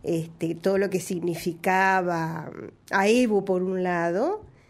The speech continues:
pero también, eh, lo que significaba, este, específicamente en nuestro trabajo, a ebu, eh, en la parte de,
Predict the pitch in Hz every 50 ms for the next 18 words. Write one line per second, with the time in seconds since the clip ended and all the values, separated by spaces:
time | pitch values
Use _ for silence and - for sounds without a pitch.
0 | _ _ _ _ _ _ _ _ - 214 220 233 254 254 247 220 208 196 196 202
1 | 208 233 262 269 277 - - 202 196 185 180 180 175 165 160 165 165 170 160 -
2 | - 180 175 180 175 - - 180 - - 190 190 202 226 233 214 220 - - 220
3 | 190 156 151 - - - _ _ _ _ _ _ _ _ _ _ _ _ _ _
4 | _ _ _ _ _ _ _ _ - - 185 180 185 - 185 180 - 226 202 214
5 | 233 - 233 214 214 220 214 202 196 190 170 170 175 180 175 175 - 214 202 202
6 | 202 190 185 190 185 185 180 - - - 233 262 285 277 - - _ _ _ _
7 | - 185 185 185 190 196 208 214 214 220 208 202 214 233 254 269 285 - - -
8 | - - 185 180 175 170 165 160 160 147 - - - - - - - _ _ -
9 | - - 165 165 165 - 165 - 185 185 185 190 190 - 220 208 196 - 151 143
10 | 120 95 90 - -